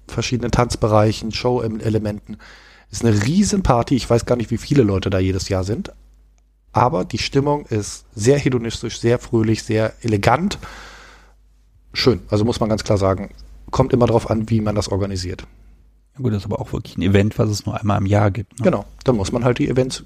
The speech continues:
Speaker 1: kürzer und weniger halten. Ähm, das kann dann halt nicht jede Woche sein.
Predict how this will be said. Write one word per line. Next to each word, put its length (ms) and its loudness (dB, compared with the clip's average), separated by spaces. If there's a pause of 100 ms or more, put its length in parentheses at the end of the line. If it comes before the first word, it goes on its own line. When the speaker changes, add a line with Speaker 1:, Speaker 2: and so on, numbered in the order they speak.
(280)
Speaker 1:
kürzer 340 2
und 120 -2
weniger 280 4
halten. 300 0 (260)
Ähm, 300 -14 (320)
das 220 -14
kann 180 -4
dann 140 -4
halt 140 -6
nicht 140 -12
jede 180 -8
Woche 180 -12
sein. 200 -12